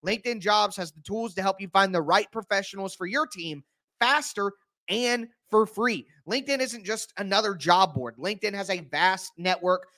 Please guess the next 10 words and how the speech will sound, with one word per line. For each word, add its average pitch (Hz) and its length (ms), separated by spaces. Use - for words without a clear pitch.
of 196 140
more 254 220
than 247 280
a 254 100
billion, 269 760
with 202 160
a 254 40
B, 254 460
billion 285 480
professionals, 254 760